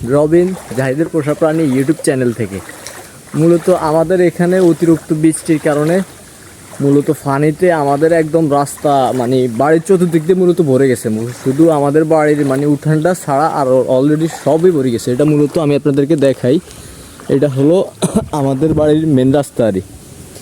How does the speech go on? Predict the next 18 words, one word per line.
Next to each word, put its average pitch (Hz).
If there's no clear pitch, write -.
এই 143
পুরাটা 170
রাস্তার 185
মধ্যে 151
একদম 143
পুরা 143
পানি, 95
একদম 131
পুরাটা, 160
মানে, 147
চতুর্দিক 214
দিয়ে 226
পানি। 135
এখানে 180
মোটামুটি 196
এখন 170
মূলত 190
আজকের 170